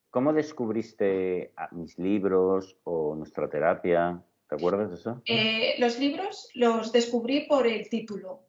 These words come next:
Speaker 2: de Sin Miedo.
Speaker 1: Ah, lo viste por ahí, ¿verdad?
Speaker 2: Vi, vi ese título, vi Sin Miedo, que yo precisamente era lo que tenía.
Speaker 1: Claro,
Speaker 2: miedo.
Speaker 1: ya dijiste, "Coño, esto tiene que ver conmigo".
Speaker 2: <laughs> Yo estaba muy asustada,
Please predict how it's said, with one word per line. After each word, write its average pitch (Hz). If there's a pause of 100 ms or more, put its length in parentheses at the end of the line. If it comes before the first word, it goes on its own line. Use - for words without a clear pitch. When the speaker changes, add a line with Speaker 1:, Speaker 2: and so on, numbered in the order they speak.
(120)
Speaker 2:
de 214
Sin 214
Miedo. 202
Speaker 1:
Ah, 104
lo 92
viste 101
por 104
ahí, 80
¿verdad? 82 (220)
Speaker 2:
Vi, 277 (160)
vi 262
ese 277
título, 208
vi 233
Sin 262
Miedo, 220 (800)
que 247
yo 269
precisamente 262
era 277
lo 269
que 233
tenía. 254 (240)
Speaker 1:
Claro, 120
Speaker 2:
miedo. 95
Speaker 1:
ya 104
dijiste, 107
"Coño, 101
esto -
tiene 113
que 113
ver 101
conmigo". 87
Speaker 2:
<laughs> - (360)
Yo 254
estaba 269
muy 277
asustada, 208